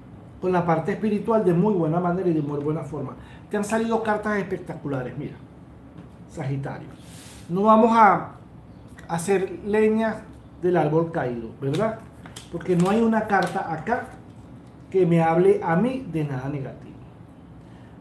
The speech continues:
En específico, pueden haber algunas cartas. Por ejemplo, la carta del colgado no es netamente positiva porque es incertidumbre, intranquilidad, ansiedad, depresión. Pero también viene acompañada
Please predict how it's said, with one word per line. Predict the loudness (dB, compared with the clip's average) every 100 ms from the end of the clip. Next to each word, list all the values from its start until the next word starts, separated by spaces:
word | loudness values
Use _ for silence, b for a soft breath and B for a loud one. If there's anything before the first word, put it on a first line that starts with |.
| B -20 -20 -20 -20 -20 -20 -10 -2
En | 4
específico, | 4 6 6 6 2 2 2 2 0 -4 -16 -20 -20 -20 -20 -20 B B B B -20 -16 0
pueden | 8 8 10 8
haber | 8 8
algunas | 8 6 2 4
cartas. | 2 2 -2
Por | 0 2
ejemplo, | 2 0
la | 0
carta | 0 2 2
del | 4
colgado | 2 4 6 6 6
no | 4 2
es | 2
netamente | 2 2 2 2 -2
positiva | -4 -4 -4 0 2 2
porque | -2 -6
es | -4
incertidumbre, | -4 -4 -4 0 2 4 2 0
intranquilidad, | -4 -6 -4 -4 2 6 6
ansiedad, | 6 -2 4 6 8
depresión. | 6 0 -4 -2 -2 -2 -8 B B B B
Pero | -8 -2
también | 0 2 2
viene | 4 2
acompañada | 2 0 2 2 2 2 2 2 0 -2